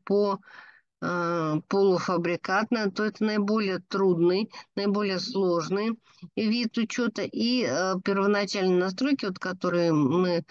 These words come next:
с вами сегодня посмотрели, а, будут гораздо более длительные и <laughs> тяжеловесные, если можно так сказать. То есть им надо будет уделять дольше внимания. Зато потом, когда вы вот все, вы настроили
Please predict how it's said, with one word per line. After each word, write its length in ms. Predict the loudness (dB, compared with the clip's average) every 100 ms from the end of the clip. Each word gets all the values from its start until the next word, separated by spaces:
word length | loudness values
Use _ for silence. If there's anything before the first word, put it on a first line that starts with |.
| -20 -12
с 140 | -6
вами 200 | 0 0
сегодня 480 | 0 0 2 2 0
посмотрели, 800 | -4 -4 -4 -2 -2 -2 -4 -6 -14 -14 -12 -4
а, 200 | 0 2
будут 440 | 2 2 2 -2
гораздо 640 | -8 -2 0 2 0 0 0
более 400 | 2 2 0 -2
длительные 960 | -4 -6 -4 -2 0 0 0 0 -2
и 400 | 0 0 0 -4 _ _ _ _ _ _ _ _ _ _ _ _ _ _ -14
<laughs> 340 | -8 -2 -2
тяжеловесные, 840 | -2 -6 -4 -2 0 0 -2 -2 -2
если 180 | -2 -2
можно 340 | -2 -2 -4
так 180 | -6 -10
сказать. 480 | -6 -2 0 0 -2 -6 -12 -4
То 100 | -2
есть 160 | 0 4
им 140 | 4
надо 200 | 6 4
будет 240 | 4 2 0
уделять 580 | 0 -2 0 -2 -2
дольше 380 | -2 0 0 0
внимания. 540 | 2 2 2 2 -2 -4 -12 -14 -4
Зато 340 | -2 0 0
потом, 380 | 2 2 4 4
когда 320 | 4 0 0
вы 160 | 0 0
вот 160 | -2
все, 360 | -6 -2 0 0
вы 360 | -2 -8 -2 0
настроили 720 | 0 -2 -2 0 2 0